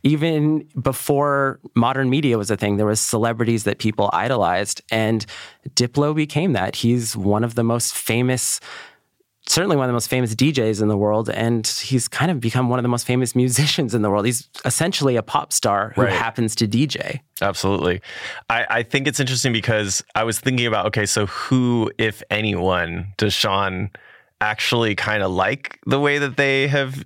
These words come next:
Speaker 2: transformed themselves into becoming a avatar character online? So I'm gonna ask you that question. Now that we've talked about someone who's <laughs> very obviously problematic,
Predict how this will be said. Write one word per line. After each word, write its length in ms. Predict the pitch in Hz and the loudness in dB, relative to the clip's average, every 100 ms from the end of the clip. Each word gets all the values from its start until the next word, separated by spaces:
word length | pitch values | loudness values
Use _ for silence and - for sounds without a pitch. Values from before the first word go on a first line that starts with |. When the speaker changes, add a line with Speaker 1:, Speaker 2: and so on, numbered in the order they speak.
| - | -2
Speaker 2:
transformed 560 | 135 117 - 127 123 | -2 -2 0 0 2
themselves 460 | 117 120 120 117 113 | 0 2 0 0 0
into 220 | 110 113 | -2 0
becoming 420 | 110 - 104 101 | -2 0 0 2
a 480 | 104 101 101 98 98 | 2 2 0 0 0
avatar 720 | 95 95 95 - 98 95 92 95 | 2 0 -2 -2 0 2 0 0
character 480 | 95 95 - 92 | 0 -2 0 0
online? 460 | 90 90 90 92 104 | 0 0 0 0 0
So 200 | - 101 | 0 0
I'm 80 | 98 | 2
gonna 100 | 98 | 0
ask 260 | 90 98 - | 0 -2 0
you 40 | 92 | 0
that 120 | 90 | 0
question. 460 | - 85 - 82 | -2 -2 -2 -2
Now 160 | 92 101 | 0 0
that 80 | 117 | 0
we've 100 | 113 | 0
talked 240 | - 107 | 0 -2
about 200 | 107 107 | -2 -2
someone 240 | - 110 110 | 0 0 0
who's 340 | 190 - - | 0 -2 -4
<laughs> 0 | |
very 380 | - 156 - 139 - | -2 -2 0 -2 -2
obviously 500 | 131 123 120 - 120 | -2 0 0 0 -2
problematic, 840 | 110 123 98 95 101 107 107 - | 0 -2 0 0 0 2 0 -2